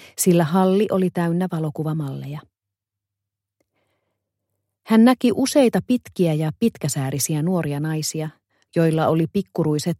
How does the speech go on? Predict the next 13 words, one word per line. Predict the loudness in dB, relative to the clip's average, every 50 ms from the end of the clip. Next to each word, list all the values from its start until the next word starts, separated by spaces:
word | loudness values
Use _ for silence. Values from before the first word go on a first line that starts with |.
| -4 -2 0
denim-shortsit | 2 2 2 0 -2 -2 -4 -4 -4 -6 -6 -8 -10 -12 -8 -6
yllään | -4 -4 -4 -4 -4 -4 -6 -6 -6 -4
ja | -4 -2
olkihattu | 0 2 0 0 0 -2 -6 -6 -6 -8 -8 -10
päässään | -6 -4 -2 -2 -2 -4 -4 -4 -4 -4 -4 -4 -4 -4
sillä | 0 2 2 4 4 2
tavalla | 0 -2 -2 -2 -4 -4 -2
kallellaan, | 0 0 0 0 0 -2 -2 -4 -4 -6 -6 -8 -8 _ _ _ -20 _ _ -2
että | -2 -2 0 2
heidän | 2 2 4 2 2 0
somat | 2 0 0 0 0 -2 -2
nenänsä | -2 0 0 0 0 -2 -4 -4 -4 -4
ja | -4 -4 -4 -6